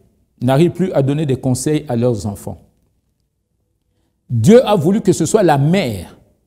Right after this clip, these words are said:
qui transmette les valeurs à l'enfant. Les différents problèmes que nous rencontrons, souvent, quand vous observez, soit cette personne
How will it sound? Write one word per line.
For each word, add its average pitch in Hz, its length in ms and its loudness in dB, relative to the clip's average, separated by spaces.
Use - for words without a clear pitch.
qui - 140 -4
transmette 135 500 -8
les 120 160 -2
valeurs 123 600 -4
à 98 100 -14
l'enfant. 87 400 -18
Les 139 120 2
différents 196 380 4
problèmes 240 500 2
que 190 80 4
nous 202 240 2
rencontrons, 127 580 -6
souvent, 147 640 0
quand 165 120 -2
vous 156 220 -2
observez, 139 680 -6
soit - 680 -4
cette - 320 -6
personne 135 560 -6